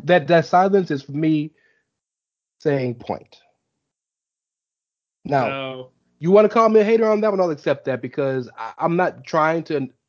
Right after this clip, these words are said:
Speaker 1: purposefully hate, but, like, it's almost too good to be true over there. And it's literally, this is built off the backs of,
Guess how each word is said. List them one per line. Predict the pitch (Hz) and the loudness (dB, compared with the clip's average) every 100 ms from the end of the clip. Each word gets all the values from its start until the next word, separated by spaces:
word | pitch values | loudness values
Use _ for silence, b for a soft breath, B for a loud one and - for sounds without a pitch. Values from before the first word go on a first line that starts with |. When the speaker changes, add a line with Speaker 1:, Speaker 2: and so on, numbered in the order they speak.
| _ | _
Speaker 1:
purposefully | - 147 170 - 175 175 | -8 -8 -10 -10 -8 -4
hate, | 170 190 - _ _ _ _ _ _ | -2 -4 -6 _ _ _ _ _ _
but, | - 151 123 - _ _ _ _ _ - | 0 2 0 -6 _ _ _ _ _ -4
like, | 175 160 135 - _ _ _ _ _ _ _ _ _ _ _ _ _ - | 0 0 -2 -12 _ _ _ _ _ _ _ _ _ _ _ _ _ 0
it's | 233 | 0
almost | - 175 180 170 135 - | 0 2 4 4 0 -2
too | 180 | -6
good | 143 123 | -4 -6
to | |
be | 110 | -8
true | 104 - 110 | -12 -10 -8
over | 95 50 | -8 -14
there. | - - _ b b b - | -20 -20 _ b b b 0
And | 202 | 2
it's | 220 185 | 2 0
literally, | 202 294 277 226 190 | 0 2 2 2 0
this | 160 214 | 0 -4
is | 175 | -2
built | 151 196 202 | 2 2 2
off | 165 - | -2 0
the | 147 | -2
backs | 127 160 160 160 | 0 0 -2 -2
of, | 147 131 | -2 -4